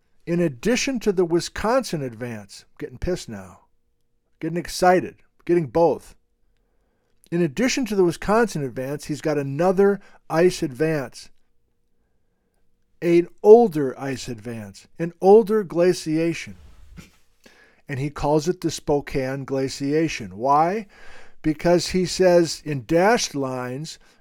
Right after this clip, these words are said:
north of Winthrop, sorry, north of Withrow, the Withrow moraine, he has a dashed,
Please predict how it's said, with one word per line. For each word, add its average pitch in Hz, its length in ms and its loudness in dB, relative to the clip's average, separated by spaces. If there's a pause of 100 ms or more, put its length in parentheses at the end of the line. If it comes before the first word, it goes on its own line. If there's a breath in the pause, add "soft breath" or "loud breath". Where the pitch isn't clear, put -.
north 180 480 4
of 175 140 2
Winthrop, 151 640 -2 (360)
sorry, 123 420 0
north 190 380 4
of 135 140 0
Withrow, 143 680 2 (100)
the 135 100 -4
Withrow 160 380 0
moraine, 123 480 -8 (460 soft breath)
he 156 160 -2
has 156 200 2
a 156 80 0
dashed, 180 600 2